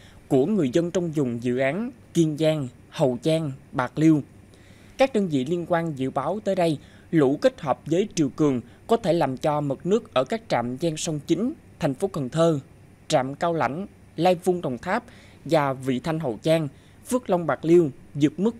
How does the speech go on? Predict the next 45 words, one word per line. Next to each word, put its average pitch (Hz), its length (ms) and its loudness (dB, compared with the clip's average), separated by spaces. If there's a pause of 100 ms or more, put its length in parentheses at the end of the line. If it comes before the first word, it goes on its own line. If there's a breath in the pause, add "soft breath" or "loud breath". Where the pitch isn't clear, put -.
báo 160 240 -2
động 120 200 0
ba. 147 240 2 (640 loud breath)
Để 135 300 4
ứng 214 140 2
phó 202 400 0 (280)
lũ 135 400 2
với 196 300 4
triều 143 160 2
cường 135 360 2 (240)
có 156 140 4
nguy 220 200 0
cơ 156 340 4
gây 156 140 0
ngập 147 260 -6
úng, 226 280 0 (280 loud breath)
đơn 214 240 4
vị 139 120 0
linh 175 180 0
hoạt 156 300 -2
vận 135 240 -2
hành 131 340 -4
đóng 180 260 -2
mở 135 300 0
cụm 123 180 -2
cống 165 280 -2
Cái 196 120 2
Lớn 175 220 0
Cái 180 140 -2
Bé 202 380 0 (140)
và 139 200 0
cống 165 280 -2
Sẹo 143 320 -2
Rô, 170 220 6 (180)
huyện 123 260 -2
An 156 220 -4
Biên, 165 220 4 (420 loud breath)
giúp 208 140 0 (120)
tiêu 180 200 6
thoát 220 180 -4
nước, 240 300 0
bảo 139 220 2
vệ 135 140 2
mùa 135 260 -2
vụ 113 200 2